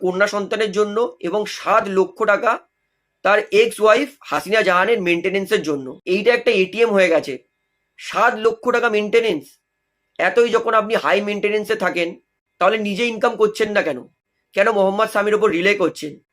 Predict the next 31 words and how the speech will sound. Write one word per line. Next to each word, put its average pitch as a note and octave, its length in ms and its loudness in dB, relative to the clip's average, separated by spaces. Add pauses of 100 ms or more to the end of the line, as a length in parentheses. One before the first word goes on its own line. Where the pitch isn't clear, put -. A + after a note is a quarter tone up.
(100)
অর্থাৎ F3+ 300 2 (120)
বর্তমানে G#3+ 360 2
এটা A3 160 0
বেশ G#3 120 0
ভালো E3 280 0
হয়ে F#3+ 180 0
দাঁড়িয়েছে E3+ 340 0 (140)
অ্যালিমনির F#3 540 0
নাম D#3 180 2
নিয়ে। C#3 160 -4 (240)
আপনার A3 300 0
সঙ্গে A3 220 -2
আপনার G#3+ 300 2
ওয়াইফের F3 360 2 (100)
সম্পর্ক F#3+ 320 -4 (160)
থাকুক F#3 300 -4
অথবা G3 180 0
না F3 220 2
থাকুক, F3+ 240 -2 (480)
আপনাকে F#3 440 0
কিন্তু G#3+ 180 -8
গুনে F3 280 -4
গুনে G#3 180 -2
সারা F3 260 0
জীবন F3 340 0 (100)
এই F#3+ 160 -2 (100)
অ্যালিমনির G3 520 -2
ভারটা D#3+ 340 0
বয়ে E3 300 0
যেতে D#3 140 -2
হবে। C3 240 -6